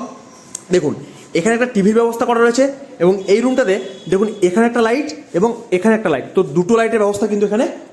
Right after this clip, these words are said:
করা রয়েছে। এরপরে তো এই হয়ে গেল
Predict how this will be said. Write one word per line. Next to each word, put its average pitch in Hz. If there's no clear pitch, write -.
করা 175
রয়েছে। 123
এরপরে 269
তো 175
এই 220
হয়ে 233
গেল 240